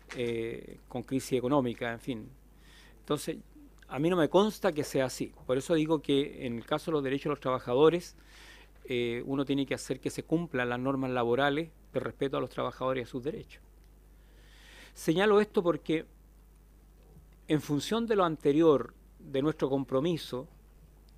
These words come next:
de nuestro respeto, eh, nosotros aspiramos que todo lo, todos los chilenos, ¿ya?, eh, sean sujetos de derechos y que esos derechos se puedan cumplir al máximo.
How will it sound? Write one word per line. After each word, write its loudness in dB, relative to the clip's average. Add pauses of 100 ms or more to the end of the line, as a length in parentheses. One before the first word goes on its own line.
de -2
nuestro 0
respeto, -2 (880)
eh, -2
nosotros 0
aspiramos 2
que -2
todo 4
lo, -2
todos 2
los -2
chilenos, 0 (880)
¿ya?, -4 (840)
eh, -2 (1600)
sean 0
sujetos 2
de 6
derechos 2
y 2
que -2
esos -2
derechos 0
se -6
puedan 0
cumplir -2
al -4
máximo. -12